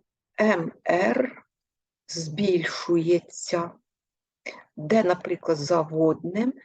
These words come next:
теж в цьому напрямку збільшується. Ось така може бути задача в цій темі. Ви вже переконалися, що ми з вами, вивчаючи тему кількість речовини,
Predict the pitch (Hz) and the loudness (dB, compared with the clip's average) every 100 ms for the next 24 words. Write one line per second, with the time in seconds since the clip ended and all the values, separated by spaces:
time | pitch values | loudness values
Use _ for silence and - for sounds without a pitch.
0 | _ _ - 185 240 262 - - 170 170 | _ _ 2 4 4 0 -2 -4 -2 -2
1 | 165 165 170 - 196 - - - - _ | 0 -2 -2 -6 -8 -6 -4 -4 -8 _
2 | _ _ 151 143 160 143 - - 143 139 | _ _ -4 0 2 0 -2 -2 -2 -2
3 | - - - - - _ - - - - | -4 -6 -6 -10 -20 _ -4 -2 -2 -2
4 | - - _ - - - _ _ _ - | -4 -8 _ -20 -20 -20 _ _ _ -8
5 | 175 165 160 151 147 - 151 - - 170 | -2 0 0 -2 -10 -6 -8 -6 -4 -2
6 | 165 165 247 - 156 - - - 208 247 | -2 -2 -4 -2 -4 -4 -8 -2 -2 -2
7 | _ - 175 160 151 151 160 _ _ _ | _ 0 2 0 -2 -8 -14 _ _ _
8 | _ _ _ _ _ _ 180 180 170 - | _ _ _ _ _ _ -4 0 0 2
9 | 175 175 170 175 233 240 226 - - 180 | 2 2 -2 0 2 2 0 -8 -6 -6
10 | 180 170 - 160 185 254 180 151 _ _ | -2 -2 -2 -4 0 2 0 -2 _ _
11 | _ - 175 - 190 175 175 - 180 - | _ -12 -8 -2 2 2 2 -4 -6 -2
12 | 180 170 160 - - 185 175 - - - | -2 0 -4 -4 -4 -2 -4 -10 -10 -4
13 | 147 156 - 156 156 156 165 214 | -4 -4 -2 -2 -2 -4 0 0